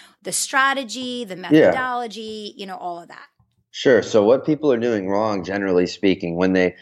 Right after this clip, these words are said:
Speaker 2: well, the first thing is that most people just aren't even doing anything with LinkedIn. It's just like an online Rolodex that's sitting
Speaker 1: Yes.
Speaker 2: there, and,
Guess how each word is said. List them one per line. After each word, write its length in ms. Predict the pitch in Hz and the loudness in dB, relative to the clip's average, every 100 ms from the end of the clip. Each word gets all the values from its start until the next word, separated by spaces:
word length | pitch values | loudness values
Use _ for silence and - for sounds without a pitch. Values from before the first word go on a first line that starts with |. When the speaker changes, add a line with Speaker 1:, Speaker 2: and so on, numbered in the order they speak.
| - - | -12 0
Speaker 2:
well, 120 | 113 | 2
the 120 | 101 | 2
first 320 | 107 151 147 | 2 2 2
thing 240 | 131 104 95 | 0 0 0
is 220 | 80 87 | -4 -2
that 260 | 92 85 87 | 0 -2 -4
most 320 | 101 107 107 | 0 0 0
people 220 | 101 90 | -4 -4
just 160 | 82 92 | -4 -6
aren't 140 | 85 | -6
even 160 | 78 76 | -6 -8
doing 280 | 78 73 69 | -6 -6 -8
anything 320 | 65 - 80 | -10 -6 -6
with 140 | 71 | -4
LinkedIn. 340 | 73 76 - 78 | -4 -4 -2 -4
It's 160 | 76 | 0
just 200 | 87 - | -2 2
like 160 | 87 85 | 2 2
an 100 | 76 | 0
online 420 | 87 87 85 80 | 2 2 2 2
Rolodex 480 | 85 85 82 80 - | 4 4 6 4 2
that's 240 | 76 - | -8 -6
sitting 260 | 101 98 90 | 0 2 2
Speaker 1:
Yes. 40 | |
Speaker 2:
there, 320 | 87 85 85 80 | 2 2 2 0
and, 180 | 76 | -4